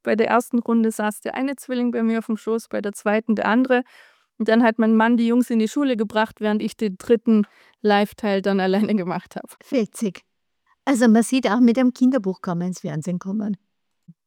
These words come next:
Speaker 1: Wenn die richtige Geschichte dahinter steckt, wenn man sich drauf einlässt, halt auch sich persönlich zu zeigen und davon zu erzählen, wie was entstanden ist, ja.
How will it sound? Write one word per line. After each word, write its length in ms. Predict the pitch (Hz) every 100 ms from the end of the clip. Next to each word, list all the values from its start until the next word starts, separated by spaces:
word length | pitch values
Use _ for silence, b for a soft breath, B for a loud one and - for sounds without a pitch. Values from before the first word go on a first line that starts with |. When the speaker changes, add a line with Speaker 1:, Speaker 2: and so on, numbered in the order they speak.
| _ _ _ _ 262 277
Speaker 1:
Wenn 200 | 214 214
die 80 | 240
richtige 420 | 269 254 277 254
Geschichte 480 | 247 233 262 - 262
dahinter 380 | 226 233 269 302
steckt, 340 | - 302 -
wenn 80 | 254
man 100 | 247
sich 180 | 254 240
drauf 240 | - 233
einlässt, 440 | - 226 254 269 -
halt 180 | 254
auch 140 | - 233
sich 340 | - 247 -
persönlich 560 | - 254 233 240 240 -
zu 160 | - 233
zeigen 440 | - 220 233 254
und 160 | 233 226
davon 300 | 220 240 220
zu 120 | 220
erzählen, 440 | 214 240 226 233
wie 100 | 233
was 180 | 233 220
entstanden 480 | 240 - 214 208 214
ist, 180 | - -
ja. 180 | 202